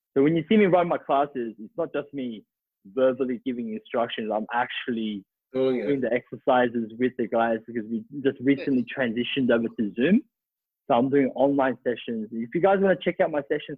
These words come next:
Speaker 1: come and join us. Go to convictfitness dot com dot A U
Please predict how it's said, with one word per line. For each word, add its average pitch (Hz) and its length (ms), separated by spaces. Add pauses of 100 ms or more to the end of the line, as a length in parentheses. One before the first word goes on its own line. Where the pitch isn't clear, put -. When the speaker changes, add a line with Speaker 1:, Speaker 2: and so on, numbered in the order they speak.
Speaker 1:
come 160 120
and 135 120
join 131 200
us. 131 140 (120)
Go 139 140 (160)
to 127 220 (460)
convictfitness 147 680
dot 120 180
com 131 200
dot 123 120
A 117 80
U 170 360